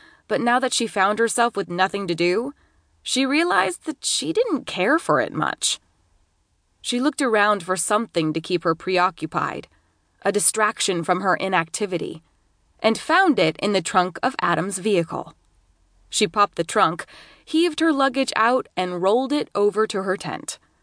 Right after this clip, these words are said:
She could at least get herself settled while her brother and his girlfriend were out having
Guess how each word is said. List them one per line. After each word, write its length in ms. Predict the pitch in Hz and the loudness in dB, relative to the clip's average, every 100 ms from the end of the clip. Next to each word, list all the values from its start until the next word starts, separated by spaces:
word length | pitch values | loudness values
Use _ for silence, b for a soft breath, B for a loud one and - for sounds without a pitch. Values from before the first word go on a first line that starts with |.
| _ _ _ - | _ _ _ -8
She 180 | - 254 | -2 0
could 140 | 277 | 2
at 140 | 247 | 2
least 340 | 151 233 320 - | 2 0 0 -2
get 140 | 196 | 0
herself 360 | 180 170 165 165 | 0 0 0 0
settled 500 | - 190 208 139 180 | 0 0 0 -2 -2
while 220 | 208 208 | 0 0
her 140 | 214 196 | 0 -2
brother 360 | 196 196 208 | 0 0 2
and 180 | 165 180 | 2 0
his 180 | 170 160 | -2 -4
girlfriend 600 | 285 359 320 190 180 190 | -2 -2 0 -2 -2 -2
were 180 | 220 277 | -2 0
out 280 | 339 370 | 0 0
having 520 | 320 320 294 302 285 | 0 -2 2 2 2